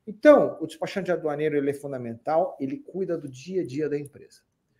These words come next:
O advogado cuida da exceção. Nós,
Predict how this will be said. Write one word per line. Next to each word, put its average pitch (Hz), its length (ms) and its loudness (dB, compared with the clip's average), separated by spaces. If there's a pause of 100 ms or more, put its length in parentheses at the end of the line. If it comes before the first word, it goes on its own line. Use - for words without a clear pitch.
(380)
O 254 60 2
advogado 147 720 -2 (480)
cuida 175 260 0
da 175 120 0
exceção. 160 580 -8 (540)
Nós, - 720 2